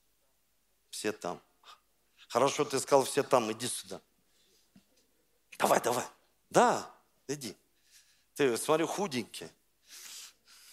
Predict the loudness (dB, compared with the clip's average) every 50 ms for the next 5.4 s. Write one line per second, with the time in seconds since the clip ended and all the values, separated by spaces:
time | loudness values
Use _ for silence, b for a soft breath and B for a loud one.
0 | B B B B B B B _ _ _ _ _ _ _ _ _ _ b b b
1 | b b b b b b 4 4 4 4 4 4 4 4 4 4 2 4 4 4
2 | 4 4 2 2 2 2 0 0 -2 0 2 6 8 8 8 8 6 2 2 2
3 | 2 2 4 4 6 4 4 B B B B B B -8 0 4 6 6 8 8
4 | 8 6 6 6 4 4 6 8 10 10 10 10 10 8 8 8 8 6 6 8
5 | 10 12 12 12 10 8 2 -2